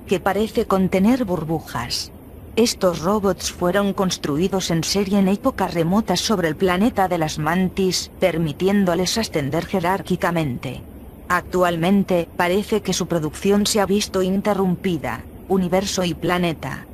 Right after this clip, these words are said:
La entidad que ocupa en realidad pilota telepáticamente al Seidita, que funciona a modo de contenedor, es un ser incorpóreo que habita un universo moribundo, o en contracción,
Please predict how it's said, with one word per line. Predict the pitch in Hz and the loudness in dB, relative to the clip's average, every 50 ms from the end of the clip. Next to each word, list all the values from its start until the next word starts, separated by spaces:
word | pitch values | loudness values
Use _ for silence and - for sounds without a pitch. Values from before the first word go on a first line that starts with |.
| - - - | -14 -6 0
La | 170 170 170 | 2 4 4
entidad | 170 170 170 - 196 190 180 196 226 220 | 4 2 0 0 0 2 2 2 0 0
que | - 139 | -2 -6
ocupa | 110 - - 180 185 - - 170 156 | -6 -4 -2 -2 -2 0 0 0 2
en | 156 185 | 2 2
realidad | - 190 185 190 180 170 165 180 196 220 220 | 2 4 4 4 2 0 0 0 0 0 0
pilota | - 156 147 160 175 190 - 220 196 | -2 -4 -2 -2 -2 0 0 -2 0
telepáticamente | 170 220 202 190 180 - - 190 214 - - 254 - 196 175 180 190 196 185 - 196 175 | 2 2 2 2 0 0 0 -2 0 0 -2 0 2 2 4 4 4 4 4 4 2 2
al | 175 156 | 2 0
Seidita, | - - 190 190 175 147 190 208 202 - - 220 196 185 - - - - | 0 0 0 0 0 0 -2 -2 -2 -2 0 0 0 0 -2 -6 -4 -2
que | - 180 | -2 -2
funciona | - 170 165 165 156 - 190 190 202 220 233 220 | 0 0 0 0 0 0 0 0 2 2 2 2
a | 202 | 2
modo | 196 190 208 208 196 190 | 2 2 2 2 0 0
de | 170 190 190 | 0 0 2
contenedor, | 196 190 190 180 - 185 180 147 135 165 180 175 180 - - | 2 2 2 2 2 0 0 0 0 0 0 0 -2 -2 0
es | - 196 196 196 - | 0 2 2 2 2
un | 220 214 196 | 2 2 2
ser | - - 196 196 185 196 | 0 0 0 0 2 2
incorpóreo | 190 190 - 156 139 - 220 233 208 190 185 - | 0 0 -2 -4 -2 0 0 2 4 2 2 2
que | - 151 | 0 -2
habita | 135 139 190 202 - 190 185 | 0 0 0 0 2 2 2
un | 202 214 196 | 4 4 4
universo | 175 175 175 170 147 170 185 190 175 - - 165 156 | 4 2 2 2 2 0 0 0 0 -2 0 0 0
moribundo, | 147 131 135 170 165 190 208 185 165 151 147 160 156 139 - - | 0 0 -2 0 0 2 2 4 2 2 2 0 0 -2 -2 0
o | 202 196 | 2 2
en | 185 190 | 2 2
contracción, | 175 - 180 175 170 - 175 165 - - - - 208 226 240 240 240 214 | 0 0 0 0 0 0 -2 -2 -2 -4 -2 2 2 4 4 4 2 0